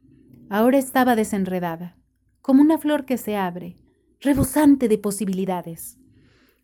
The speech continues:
A la deriva, oteó desde lo alto y vio que su propio ser se quedaba inmóvil, que su respiración se hacía más lenta.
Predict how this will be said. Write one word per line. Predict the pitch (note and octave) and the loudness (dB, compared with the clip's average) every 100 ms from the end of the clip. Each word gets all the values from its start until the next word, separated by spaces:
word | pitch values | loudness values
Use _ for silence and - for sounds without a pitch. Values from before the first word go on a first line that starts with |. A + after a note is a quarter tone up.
| - | 0
A | A3 | 4
la | A3+ | 4
deriva, | G3+ A#3 B3+ F#3+ F3 _ _ _ _ - | 4 2 2 0 -8 _ _ _ _ -10
oteó | G#3+ - C#4 C#4+ | -6 2 4 6
desde | C4 A#3+ C4+ B3+ | 6 4 2 4
lo | A3 | 4
alto | A3+ A3 G3 F#3 F3 _ _ _ _ _ _ _ | 4 2 -2 -10 -12 _ _ _ _ _ _ _
y | G#3 | -4
vio | G3+ A3+ A3+ A3+ - _ _ _ _ _ | 0 2 2 -2 -10 _ _ _ _ _
que | - | -10
su | G3 G3+ | -6 -6
propio | G#3 G3+ A3 | -6 -6 -6
ser | G#3+ G#3 | -4 -6
se | - F3+ | -6 -10
quedaba | F3 F3 F3 | -10 -8 -6
inmóvil, | E3+ E3+ F3+ G3+ E3 D#3 _ _ _ _ _ _ _ _ _ _ _ _ | -6 -6 -4 -4 -6 -12 _ _ _ _ _ _ _ _ _ _ _ _
que | F#3+ | -10
su | G3 | -8
respiración | F3 F3 - F3+ F3+ - G3+ G3+ F#3 F3+ _ _ _ - | -8 -8 -10 -10 -10 -8 -6 -4 -6 -12 _ _ _ -16
se | F#3+ | -12
hacía | F3+ F#3 | -10 -8
más | F3+ F3 | -8 -8
lenta. | F3+ F#3 F3+ E3 - | -6 -6 -6 -10 -18